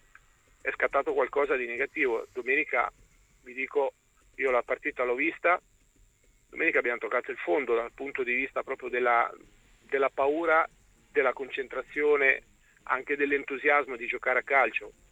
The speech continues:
Non, ho visto una squadra non impaurita, di più terrorizzata, e probabilmente, probabilmente è stata questa la chiave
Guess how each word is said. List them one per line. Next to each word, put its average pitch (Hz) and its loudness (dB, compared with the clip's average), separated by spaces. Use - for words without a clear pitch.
Non, 131 -6
ho 135 0
visto 147 -2
una 135 2
squadra 143 4
non 147 0
impaurita, 123 2
di 113 -4
più 139 -6
terrorizzata, 127 0
e - -14
probabilmente, 147 2
probabilmente 135 0
è - -4
stata 123 -4
questa 147 -2
la 127 2
chiave 135 2